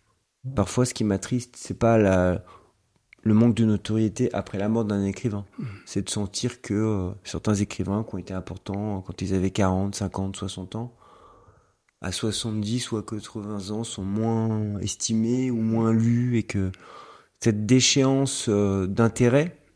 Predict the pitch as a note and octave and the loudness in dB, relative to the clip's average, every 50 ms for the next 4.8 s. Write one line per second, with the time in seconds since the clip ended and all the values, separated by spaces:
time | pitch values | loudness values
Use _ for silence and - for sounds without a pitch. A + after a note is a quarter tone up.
0 | _ _ _ _ _ _ _ _ _ _ _ _ _ _ - _ _ _ _ _ | _ _ _ _ _ _ _ _ _ _ _ _ _ _ -20 _ _ _ _ _
1 | _ - _ _ - - F#2+ G2 G#2 G#2+ G#2 G#2 G#2 G2+ G2 - - - - G#2 | _ -20 _ _ -4 2 4 6 6 8 8 8 6 6 4 2 0 0 2 2
2 | G#2 G#2 G#2 G2+ F#2+ - - G#2+ G2 - G#2+ G#2 - - - F#3 F3+ F3 C3 G2+ | 2 4 4 2 2 2 0 -2 2 2 2 2 2 0 0 2 2 2 2 0
3 | F2+ - _ _ _ _ _ _ _ _ - A2 A#2 A2+ - - - C3 C#3 C#3 | -4 -10 _ _ _ _ _ _ _ _ 0 2 2 2 2 0 -2 0 0 0
4 | - - - - B2+ A#2 A2+ A2 G#2+ G#2+ G#2 G#2 G#2 G#2 G#2 G#2 | -2 -6 -6 0 2 4 4 4 4 4 2 2 2 2 0 -2